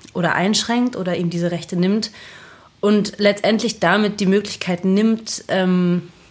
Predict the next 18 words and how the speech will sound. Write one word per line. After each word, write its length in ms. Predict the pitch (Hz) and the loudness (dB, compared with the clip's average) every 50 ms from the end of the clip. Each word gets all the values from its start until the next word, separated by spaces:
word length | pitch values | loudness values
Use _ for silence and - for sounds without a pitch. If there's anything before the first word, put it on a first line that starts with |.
| - _ 208 | -12 _ -4
die 80 | 196 | 0
Demokratie 800 | 170 214 202 208 190 196 - - 190 185 - - - 202 196 196 190 | 2 2 4 4 2 0 -2 -6 -6 -4 -4 -4 -2 0 0 0 0
zu 140 | - - | -2 -6
fördern. 600 | 175 - - - 160 151 - - 92 - - - | -6 -8 -6 -4 -4 -4 -4 -6 -8 -8 -8 -10
Also 440 | - - 185 180 170 180 175 175 180 - - - - - - - - _ _ _ _ _ _ _ - | -8 -6 -6 -4 -2 -2 -4 -4 -6 -10 -18 -20 -20 -20 -20 -20 -20 _ _ _ _ _ _ _ -2
der 120 | 175 185 | 0 0
Grund, 360 | 175 170 170 196 220 254 240 | 0 0 2 4 4 4 4
warum 280 | 233 208 185 190 202 208 | 4 2 4 4 4 4
die 60 | 202 | 4
Meinungsfreiheit 580 | 196 185 185 202 214 208 - - 190 185 180 - | 4 4 4 2 0 0 0 0 0 0 0 0
ja 120 | 190 180 | -2 0
so 160 | 170 180 170 170 170 165 180 202 202 - - - - - - - - _ _ _ _ _ _ _ _ _ _ _ _ _ _ | 0 -2 -2 0 0 2 2 2 2 0 -4 -6 -6 -12 -20 -20 -20 _ _ _ _ _ _ _ _ _ _ _ _ _ _
weitläufig 720 | - 180 185 185 202 208 208 - 196 180 - - - - | -2 2 4 4 4 2 0 -4 -4 -4 -4 -4 -4 -2
auch 320 | 165 175 175 - - - - | -2 -2 0 -2 -8 -12 -8
zugelassen 640 | - - - 254 254 254 196 170 165 160 - 175 175 | -8 -2 -2 0 0 2 0 0 -2 -2 -4 -4 -4
ist 280 | - - 190 190 - - | -4 -4 -6 -6 -6 -8
in 180 | - 190 190 175 | -4 -4 -2 -2
Deutschland, 540 | 175 151 160 175 - - 190 190 196 190 | -2 -4 -2 -4 -4 -4 -2 -2 -4 -4